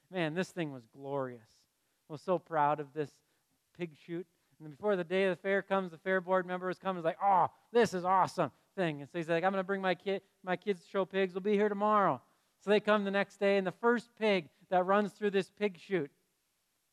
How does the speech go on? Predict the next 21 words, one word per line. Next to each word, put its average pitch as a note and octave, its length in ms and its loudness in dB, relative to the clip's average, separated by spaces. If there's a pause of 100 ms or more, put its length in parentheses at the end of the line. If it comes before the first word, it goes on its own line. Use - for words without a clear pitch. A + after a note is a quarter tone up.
(300)
the D3+ 60 -20
thing E3+ 260 -6
collapses. C#3 720 -2 (2000)
Not A3 160 2
my G3+ 180 2
fault, D3+ 280 0
of C3 140 -20
course, C3 300 -10 (200)
the C#3 100 -16
assistants. C3 560 -10 (1500)
But A3 120 4
what A3 120 6
happened C4+ 420 4
was G3+ 180 4
that B3 320 2
the A#3 140 4
moment, D4 520 6 (120)
the C4+ 120 8
moment C#4+ 720 6 (600)
something C4 500 0
heavy G3 600 0